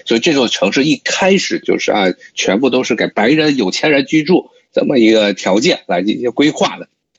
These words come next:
一开始差不多在一九一几年代的时候，首先贝弗利山的著名的地标叫贝弗利山酒店建成了。建成之后呢，陆陆续续的周边儿就开始这个有人居住了，开始大家都开始盖房子，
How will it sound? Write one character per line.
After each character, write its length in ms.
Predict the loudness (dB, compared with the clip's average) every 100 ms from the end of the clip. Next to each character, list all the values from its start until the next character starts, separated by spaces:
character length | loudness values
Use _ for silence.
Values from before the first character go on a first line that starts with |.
| -2
一 140 | -2
开 240 | 0 0 0
始 180 | -2 -6
差 220 | -2 0
不 40 |
多 140 | 0 2
在 140 | 0
一 180 | 0 0
九 160 | 0
一 160 | 0 0
几 160 | 2 2
年 180 | 2
代 160 | 2 0
的 100 | 0
时 120 | 0
候， 160 | -2 -2
首 160 | -6
先 320 | -2 0 0 -2
贝 160 | -2 0
弗 60 |
利 100 | -2
山 200 | -2 0
的 120 | 0 -2
著 160 | 0
名 180 | 0 2
的 120 | 0
地 200 | 0 -2
标 460 | 0 0 0 -2 -6
叫 140 | -4
贝 180 | -2 -2
弗 140 | 0 0
利 120 | 0
山 320 | 0 0 0
酒 200 | 0 -4
店 240 | 0 -2 -2 _ _ _
建 240 | -2 -2
成 240 | -2 -2 0
了。 140 | 0 -2
建 180 | -4 0
成 160 | -2
之 140 | 0 0
后 200 | 0 0
呢， 140 | -2 -8 -8
陆 160 | 0 2
陆 160 | 4 2
续 200 | 0 0
续 200 | 2 2
的 140 | 0
周 340 | 0 2 2
边 280 | 2 0 0
儿 80 | -2 -10 -18 -2
就 160 | -2
开 340 | 0 0 0 0
始 220 | 0 -2
这 160 | 0 0
个 100 | 0
有 160 | 2
人 200 | 4 2
居 200 | 2 0
住 280 | 2 4 4
了， 160 | 0 -6
开 160 | -4
始 100 | -2
大 220 | -2 -4 0
家 160 | 0
都 100 | 0
开 180 | 0 0
始 100 | 0
盖 180 | 0 -2
房 380 | -4 -8 -4
子， 80 | 0